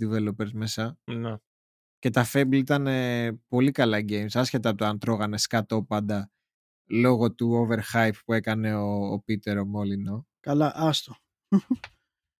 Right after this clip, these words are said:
Speaker 3: Έβγαινε μέσα και ήταν μαλάκα, λες και είναι το καλύτερο παιχνίδι του αιώνα.
Speaker 1: Ναι, αλλά τα games ήταν, ε, όλα
Speaker 3: Όχι,
Speaker 1: πολύ
Speaker 3: ήταν πολύ
Speaker 1: decent.
Speaker 3: καλά.
Speaker 1: Δηλαδή,
Speaker 3: Πάρα πολύ καλά,
Speaker 1: μπορεί
Speaker 3: ναι.
Speaker 1: να σου έλεγε ότι θα κάνεις τα πάντα.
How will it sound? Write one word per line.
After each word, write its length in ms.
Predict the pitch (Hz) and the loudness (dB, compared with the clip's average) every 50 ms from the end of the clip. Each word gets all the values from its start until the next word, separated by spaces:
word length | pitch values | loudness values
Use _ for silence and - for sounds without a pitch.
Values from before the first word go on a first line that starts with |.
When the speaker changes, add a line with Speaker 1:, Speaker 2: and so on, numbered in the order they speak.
| _ _ | _ _
Speaker 3:
Έβγαινε 400 | - 170 175 160 165 190 180 170 | 4 6 6 8 10 10 10 10
μέσα 260 | 170 175 196 - 214 | 10 8 8 6 4
και 80 | - 196 | 2 2
ήταν 260 | 190 190 190 190 190 | 4 4 6 6 6
μαλάκα, 300 | 175 165 170 190 185 185 | 6 8 8 8 6 6
λες 100 | 180 185 | 4 4
και 80 | - 208 | 2 0
είναι 40 | |
το 60 | 180 180 | 2 2
καλύτερο 240 | 185 180 175 190 | 2 2 2 2
παιχνίδι 240 | 180 180 - 196 185 | 0 0 2 2 2
του 120 | - 180 170 | 4 6 6
αιώνα. 260 | 175 175 180 151 123 | 8 8 6 6 6
Speaker 1:
Ναι, 60 | 127 | 6
αλλά 300 | 120 120 120 120 120 120 - _ _ _ _ - | 6 6 6 4 4 2 0 _ _ _ _ 2
τα 100 | - 139 135 131 | 2 4 4 6
games 300 | 123 135 131 135 147 147 - | 6 6 6 6 4 2 -2
ήταν, 260 | 196 - 233 233 226 | 0 2 2 2 4
ε, 560 | 233 226 220 220 214 214 214 214 208 214 214 - | 2 4 4 4 2 2 2 0 0 -2 -4 -2
όλα 260 | - 202 220 226 226 | 2 4 6 8 6
Speaker 3:
Όχι, 80 | 226 208 | 6 6
Speaker 1:
πολύ 220 | 208 180 208 226 | 8 8 8 8
Speaker 3:
ήταν 200 | 226 196 185 151 | 6 8 8 8
πολύ 160 | 131 233 226 | 8 8 6
Speaker 1:
decent. 40 | 208 | 6
Speaker 3:
καλά. 240 | - 139 123 120 113 | 4 4 0 0 -2
Speaker 1:
Δηλαδή, 300 | - 127 131 139 143 143 - _ _ - | 0 0 0 0 0 -2 -10 _ _ 0
Speaker 3:
Πάρα 280 | 160 160 160 151 139 | 4 4 4 4 4
πολύ 180 | - 131 123 120 | 2 0 -4 -2
καλά, 160 | - 127 139 | 2 8 10
Speaker 1:
μπορεί 140 | 143 147 165 | 10 12 12
Speaker 3:
ναι. 60 | 175 | 10
Speaker 1:
να 100 | 185 196 | 8 6
σου 180 | 180 - - 170 | 4 6 6 6
έλεγε 280 | 160 151 147 139 135 | 6 8 6 6 4
ότι 140 | 131 113 120 | 4 2 0
θα 120 | - 131 | -2 -2
κάνεις 300 | 123 - 127 117 117 113 | 0 2 2 2 2 2
τα 160 | - - 113 - | 0 0 0 2
πάντα. 580 | - 117 113 110 104 107 104 104 107 139 160 | 4 4 4 4 4 2 0 0 -2 -4 -8